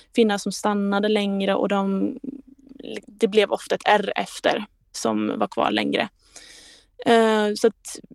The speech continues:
men i, till en början där i tjugoårsåldern så var det mycket upp och ner sådär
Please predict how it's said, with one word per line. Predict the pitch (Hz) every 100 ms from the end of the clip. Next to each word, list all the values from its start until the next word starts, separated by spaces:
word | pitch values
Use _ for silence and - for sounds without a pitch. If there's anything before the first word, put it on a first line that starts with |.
| _ -
men | - 220 226 226 226
i, | - - - _
till | - 254
en | 240
början | 262 226 220 277
där | 269
i | 208
tjugoårsåldern | - 220 196 196 190 196
så | 196
var | 220 208 190
det | 208
mycket | 285 - - -
upp | - _ 202
och |
ner | 190 202 254 262 262
sådär | - 269 - -